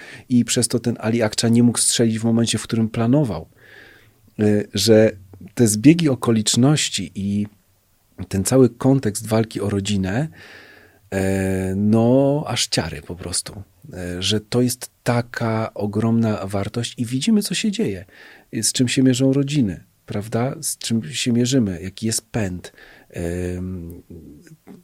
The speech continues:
ilość statystyczna, ilość tych rozstań, rozłamów, albo nawet takiego mentalnego ujścia w swoje rzeczy,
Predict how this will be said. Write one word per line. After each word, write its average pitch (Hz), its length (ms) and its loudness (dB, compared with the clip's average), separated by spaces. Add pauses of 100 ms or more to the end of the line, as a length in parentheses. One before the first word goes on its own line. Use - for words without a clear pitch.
(120)
ilość 101 500 -2
statystyczna, 101 680 -2
ilość 92 220 -6
tych - 240 -12 (160)
rozstań, 98 720 0 (460)
rozłamów, 104 600 2
albo 123 200 -2
nawet 147 300 -2
takiego 135 360 -2
mentalnego 131 720 2
ujścia 104 440 -4
w - 60 -6
swoje 107 380 0
rzeczy, 104 480 -4